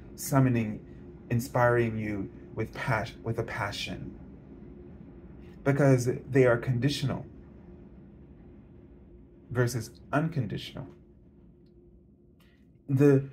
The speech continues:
the light did not say to any of us in this human experience, when it summoned us here to this planet, that this was going to be easy.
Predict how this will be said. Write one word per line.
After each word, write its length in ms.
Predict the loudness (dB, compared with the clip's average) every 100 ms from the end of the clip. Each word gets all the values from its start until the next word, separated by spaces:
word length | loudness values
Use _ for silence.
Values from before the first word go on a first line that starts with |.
| -4
the 120 | 2 4
light 540 | 4 4 2 -2 -2
did 220 | -2 2
not 340 | 6 6 4 -2
say 520 | -2 -2 -4 -8 -12 _ _ _ _ _ _ _ -8
to 200 | -4 0
any 160 | 2
of 140 | 2 2
us 300 | -4 -8 -8 0
in 160 | 2
this 160 | 2 -2
human 260 | 0 0 0
experience, 800 | -2 -6 -6 -6 -8 -12 -16 -18 _ _ _ -20 -20 _ _ _ -14
when 200 | -8 -6
it 120 | -6
summoned 380 | 0 2 4 2
us 180 | 0 0
here 160 | 0
to 80 | 0
this 200 | -6 -12
planet, 720 | -14 -10 -4 -4 -4 -8 -12 -20 _ _ _ _ _ _ -6
that 160 | -2
this 160 | -2 -2
was 160 | -4
going 520 | 0 4 6 6 2 -6 _ _ _
to 80 | -2
be 460 | 2 2 -2 -6 -10 -6
easy. 400 | -4 -4 -8